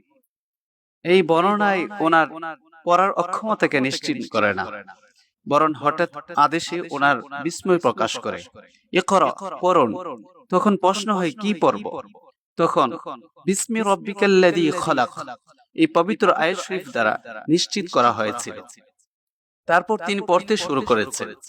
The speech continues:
অতএব তিনি পড়তে জানেন না, বিষয়টি এমন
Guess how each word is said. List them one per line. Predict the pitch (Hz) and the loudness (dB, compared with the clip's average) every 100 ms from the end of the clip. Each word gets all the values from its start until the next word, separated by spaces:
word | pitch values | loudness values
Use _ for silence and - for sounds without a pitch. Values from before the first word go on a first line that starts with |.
| - _ _ _ | -20 _ _ _
অতএব | - 208 214 214 | -2 0 2 0
তিনি | 160 214 | 0 -4
পড়তে | 214 185 214 220 | 0 2 0 -2
জানেন | 185 147 143 | 0 2 2
না, | 135 117 98 - 113 | -2 -4 -6 -12 -2
বিষয়টি | 160 - 214 180 | 0 0 -2 0
এমন | 135 139 196 | 2 2 0